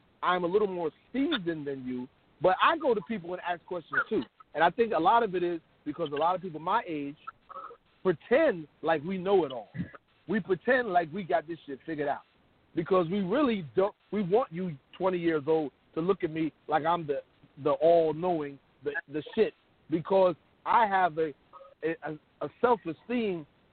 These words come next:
deficiency, thanks to the white man, that I believe that the only way I can build my manhood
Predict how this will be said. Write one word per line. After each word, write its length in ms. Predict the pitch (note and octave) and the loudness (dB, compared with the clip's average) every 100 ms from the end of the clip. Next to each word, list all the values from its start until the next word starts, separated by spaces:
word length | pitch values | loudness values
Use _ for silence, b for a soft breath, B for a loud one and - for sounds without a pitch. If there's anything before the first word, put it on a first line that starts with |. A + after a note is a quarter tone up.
| D#3+ | -6
deficiency, 680 | E3 - D#4 A3 D#3+ D#3 C#3+ | -4 -2 -4 -4 -6 -6 -6
thanks 200 | C#3+ D#3 | -6 -4
to 60 | A#3+ | -2
the 40 | |
white 220 | C#4+ C4 | 0 -2
man, 220 | E3+ C#3+ D3+ _ _ _ _ _ _ _ E3 | -4 -12 -12 _ _ _ _ _ _ _ 4
that 120 | E3+ | 6
I 140 | G3 | 6
believe 520 | G#3 G3 G#3 C4 A#3 F3 | 4 0 0 0 0 0
that 140 | E3+ | -2
the 40 | D#3 | -2
only 220 | G#3 C#4 | -4 -2
way 160 | A3 | 0
I 100 | G3+ | 0
can 160 | G3 D#3+ | -2 -6
build 200 | D#3 G3 | -2 -2
my 140 | F3 E3+ | -2 -6
manhood 560 | F#3 C4 G#3+ E3+ E3+ | -4 -4 -4 -4 -6